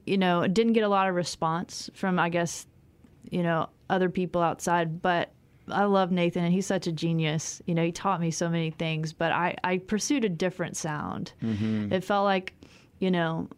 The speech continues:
Speaker 1: I was kind of rubbing up against this, and <laughs> maybe I should have, you know, you know, it's one of those things in life where you look at Taylor and you go, "Wow, that's such a great career." But I think she's definitely her own thing. She's, she's a brilliant marketing person as well as an artist, and so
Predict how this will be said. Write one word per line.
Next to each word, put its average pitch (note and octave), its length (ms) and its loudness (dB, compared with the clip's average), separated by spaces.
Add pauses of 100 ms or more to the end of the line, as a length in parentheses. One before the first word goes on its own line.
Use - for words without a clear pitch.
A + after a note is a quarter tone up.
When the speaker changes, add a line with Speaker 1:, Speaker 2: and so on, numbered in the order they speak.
(240)
Speaker 1:
I F3+ 100 4
was F3+ 140 2
kind F#3+ 220 0
of F3 140 -2
rubbing F3 300 2
up E3 140 -2
against E3+ 420 -2
this, E3 240 0
and G3 120 6
<laughs> B3 80 10
maybe A#3+ 220 6
I G#3+ 80 2
should G#3 240 0
have, F3+ 320 0
you F#3 120 6
know, F3+ 280 2 (140)
you G3+ 100 0
know, E3 140 0
it's E3 180 -2
one G3 240 0
of F#3+ 40 2
those F#3 180 4
things F3+ 240 0
in F3+ 100 0
life F3 300 -2
where F3+ 100 2
you F3+ 60 2
look F3+ 140 -2
at F3+ 100 -6
Taylor F3+ 240 0
and E3+ 160 0
you E3+ 80 -2
go, E3+ 120 -2
"Wow, E3+ 260 0
that's - 140 -6
such - 200 -6
a F#3 60 -6
great - 280 -6
career." - 500 -2 (380)
But E3+ 220 0
I F#3 80 0
think G#3+ 340 -2 (340)
she's G#3+ 580 2
definitely F#3+ 720 0
her F#3 260 0
own F#3 340 2
thing. E3+ 520 -2
She's, F3 480 -2
she's F#3 340 -4
a F3 80 0
brilliant E3+ 720 0 (120)
marketing E3 460 -2
person E3+ 400 -4
as E3+ 140 -4
well F#2 300 0
as G3 100 -4
an - 120 -2
artist, F3 540 -4
and F3 140 -6
so F3 220 -4